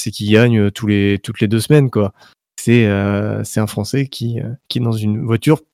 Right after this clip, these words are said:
Enfin, euh, au début de saison, on se dit, on se pose même pas la question de, euh, est-ce qu'un Français va gagner ? On se la pose pas. On sait que c'est non, la réponse. Donc, euh,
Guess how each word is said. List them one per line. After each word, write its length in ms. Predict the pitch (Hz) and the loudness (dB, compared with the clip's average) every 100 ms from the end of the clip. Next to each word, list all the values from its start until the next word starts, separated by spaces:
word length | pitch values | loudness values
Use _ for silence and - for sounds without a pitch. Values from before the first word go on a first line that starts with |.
| - 214 | -20 -14
Enfin, 320 | - 107 104 | -2 2 4
euh, 120 | 107 107 127 - - | 2 0 -8 -12 0
au 40 | |
début 200 | 120 120 | 2 2
de 40 | 127 | 2
saison, 260 | 135 131 | 4 6
on 60 | 151 | 6
se 60 | |
dit, 200 | 131 127 156 | 4 -2 -2
on 80 | - | -4
se 80 | 120 | -2
pose 160 | 139 120 | 0 4
même 160 | 135 | 4
pas 80 | 139 | 6
la 60 | 135 | 4
question 340 | 127 - 151 | 2 0 0
de, 100 | 135 | 4
euh, 300 | 139 135 113 | 4 4 2
est-ce 100 | 104 | -2
qu'un 160 | - 113 | -2 0
Français 280 | 120 - | -2 0
va 120 | 113 117 | 2 4
gagner ? 240 | 127 139 | 4 0
On 80 | 110 | 0
se 80 | - | -4
la 60 | |
pose 160 | 98 113 | -2 -2
pas. 220 | - 131 - - _ _ | 0 -2 -4 -20 _ _
On 60 | 117 | -6
sait 140 | - | -4
que 60 | 127 | -2
c'est 120 | - | 0
non, 140 | 143 131 | 2 2
la 80 | |
réponse. 380 | 104 98 98 - - - _ _ - | 0 -2 -6 -8 -16 -20 _ _ -4
Donc, 240 | 107 - | -4 -2
euh, 640 | 101 95 95 92 92 92 | -2 -2 -4 -4 -4 -4